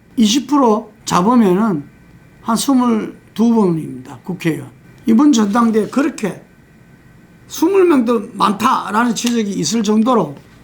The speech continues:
선거를 치렀습니다. 앞으로 과연 미래 권력인 한동훈 후보랑 함께할 국민의힘 의원들이 얼만큼 확장되느냐, 이것도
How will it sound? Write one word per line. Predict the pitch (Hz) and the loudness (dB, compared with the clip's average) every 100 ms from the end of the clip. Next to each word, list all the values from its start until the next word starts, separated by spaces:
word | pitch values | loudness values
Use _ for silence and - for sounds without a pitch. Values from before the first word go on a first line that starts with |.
| - - | -20 -8
선거를 | - 180 185 | -4 -2 0
치렀습니다. | 170 247 190 - 135 127 - - - - - - - | -2 -2 -4 -6 -12 -18 -20 -20 -20 -20 -20 -20 -2
앞으로 | - 294 - 247 269 254 | 0 0 -2 -2 0 0
과연 | 180 160 190 147 - - - - - - - - | 0 0 2 0 -6 -20 -20 -20 -20 -20 -14 -2
미래 | 165 196 247 | 2 4 4
권력인 | 233 226 226 202 202 | 4 4 2 0 -2
한동훈 | 180 185 226 262 269 254 | -4 0 2 4 4 4
후보랑 | 233 285 208 175 151 139 - - - - - - - | 4 2 2 0 -6 -10 -20 -20 -20 -20 -20 -20 -20
함께할 | - 269 233 - 208 185 214 190 | -4 -2 -2 -2 0 0 0 -2
국민의힘 | 185 196 196 185 185 156 202 196 170 - - - - - - - - - - | -2 0 2 2 0 2 2 2 -2 -8 -20 -20 -20 -20 -20 -20 -20 -20 -8
의원들이 | 180 170 196 214 196 131 120 - - - - - | 0 4 4 4 2 0 -6 -18 -20 -20 -20 -6
얼만큼 | 170 170 247 240 277 | 0 2 2 2 0
확장되느냐, | 226 254 226 277 269 220 180 180 202 135 - - - - _ - - - 185 | 0 -2 -2 0 2 4 2 0 -2 -4 -8 -20 -20 -20 _ -20 -20 -18 -6
이것도 | 170 190 185 247 254 262 | -2 -2 -2 0 0 -2